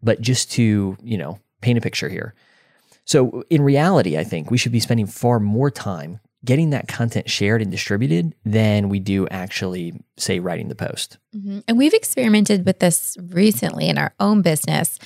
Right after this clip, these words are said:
Speaker 2: I think, like, a year or two ago, when we would talk about a new piece of content on Instagram, we would just post, like, an image, no, no text on it. And then we tried adding the blog post title, and that maybe got a little bit more engagement, a little bit more saves.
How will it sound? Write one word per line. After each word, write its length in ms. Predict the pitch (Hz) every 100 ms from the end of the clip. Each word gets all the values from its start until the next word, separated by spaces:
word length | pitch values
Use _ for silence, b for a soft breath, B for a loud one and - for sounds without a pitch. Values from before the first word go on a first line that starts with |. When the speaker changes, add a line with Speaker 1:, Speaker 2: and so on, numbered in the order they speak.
| B B -
Speaker 2:
I 60 |
think, 240 | 196 226 220
like, 220 | 190 -
a 40 | 175
year 240 | 160 214
or 40 | 214
two 160 | 220 214
ago, 420 | 196 196 190 185
when 140 | 190
we 120 | 196
would 160 | 185 180
talk 240 | - 190
about 440 | 196 185 180 175 -
a 60 | 190
new 260 | 175 175
piece 220 | 170 180 -
of 100 | 175
content 460 | 175 165 175 160 -
on 120 | 151
Instagram, 760 | 202 185 - 170 160 147 151 -
we 140 | 185
would 100 | 175
just 240 | 156 196 -
post, 280 | 180 170
like, 260 | 160 131 - _ -
an 140 | 175
image, 640 | - 147 - 135 - - - b _ -
no, 160 | 185
no 240 | 185 196 208
text 280 | - 165 147
on 120 | 127
it. 140 | 123 B B B B
And 200 | 180 202
then 160 | 220 220
we 100 | 226
tried 300 | - 190 185
adding 440 | 185 170 170 170
the 80 | 160
blog 340 | 160 175 156 165
post 300 | - 160 -
title, 480 | - - - 160 -
and 120 | 247 302
that 100 | 320
maybe 280 | 208 185 190
got 280 | 160 156 -
a 60 |
little 220 | 180 170 165
bit 140 | 165
more 120 | 165
engagement, 600 | 160 151 151 - 160 151
a 60 | -
little 220 | 165 165
bit 160 | 165 143
more 140 | 165
saves. 500 | 165 - 131 131 156